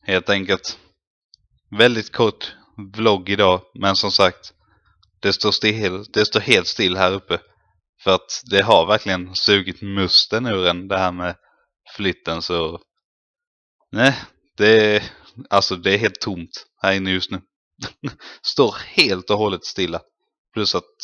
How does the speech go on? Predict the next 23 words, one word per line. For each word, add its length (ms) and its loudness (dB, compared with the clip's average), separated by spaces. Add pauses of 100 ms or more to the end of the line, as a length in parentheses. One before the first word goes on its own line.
(540)
förutom 460 2
att 200 0
jag 260 0
faktiskt 500 -4
är 200 6
här 260 2
i 80 2
egna 220 0
bostaden 480 0
och 100 -6
lever 400 -2
här 280 -2 (420)
nu, 280 -2 (1700)
så 140 2
har 220 8
det 100 2
inte 460 -2
typ 300 -8
hänt 380 -8
något 240 -14 (320)
särskilt 460 2
speciellt 680 -6
egentligen. 600 -6